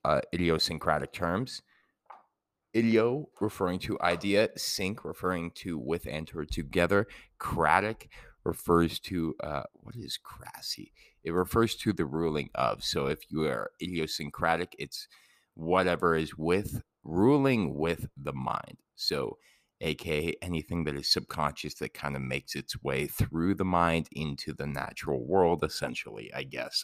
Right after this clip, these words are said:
I don't know. I'm just rambling. But if you like to hear me ramble, and if you enjoyed this episode, or if you enjoyed just maybe a little bit of it, 'cause I know it wasn't the best, please,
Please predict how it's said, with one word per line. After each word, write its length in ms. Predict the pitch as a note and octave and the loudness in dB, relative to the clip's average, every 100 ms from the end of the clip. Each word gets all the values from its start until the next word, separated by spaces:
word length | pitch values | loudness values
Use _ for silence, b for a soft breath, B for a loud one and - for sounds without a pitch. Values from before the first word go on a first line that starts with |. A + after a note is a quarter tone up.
| - | -4
I 60 | |
don't 200 | C3 - | -6 -6
know. 180 | - - - | -8 -10 -8
I'm 100 | - | -8
just 200 | - - - | -8 -10 -4
rambling. 420 | C#2 - - - _ - B B B B - | -2 -4 -10 -18 _ -16 B B B B 8
But 340 | G#3+ C3+ - - - _ _ _ _ _ _ _ _ | 12 12 10 0 -20 _ _ _ _ _ _ _ _
if 180 | A#2+ G#2+ | -4 2
you 100 | B2+ | 4
like 160 | B2+ B2+ | 4 2
to 100 | F#2 | 0
hear 160 | F2 | 0
me 160 | D2+ C2 | 0 -2
ramble, 460 | C#2+ C#2+ C#2 D#2+ - - | -2 -2 0 -2 -4 -4
and 160 | F#2 D#2 | 0 0
if 140 | - | -2
you 100 | C#2+ | -4
enjoyed 360 | D2 D#2+ C2 - | -2 2 2 2
this 160 | - | 0
episode, 640 | - - F#2+ - A#2 C#3+ - - | 0 0 -2 2 2 2 -2 4
or 200 | C3 C3 | 6 6
if 140 | - | 4
you 60 | B2 | 2
enjoyed 400 | G#2 G#2 F#2 F2+ | 2 4 4 4
just 220 | G2 - | -2 -2
maybe 220 | D#2 D2+ | -2 0
a 80 | A#1+ | 0
little 280 | C2 G#2+ F#2+ | 0 0 2
bit 180 | D#2 | 2
of 100 | C#2 | 0
it, 140 | G1+ - | -4 -4
'cause 140 | C#2+ | -2
I 80 | D2 | 0
know 180 | C#2 B1 | 0 -2
it 120 | - | -2
wasn't 340 | C#2+ - C#2 | -4 -4 -8
the 160 | - - | -14 -12
best, 300 | - - - - B B B B B B B _ _ _ _ | -10 -10 -12 -14 B B B B B B B _ _ _ _
please, 400 | F2+ E2+ F#2+ - | -4 0 0 -2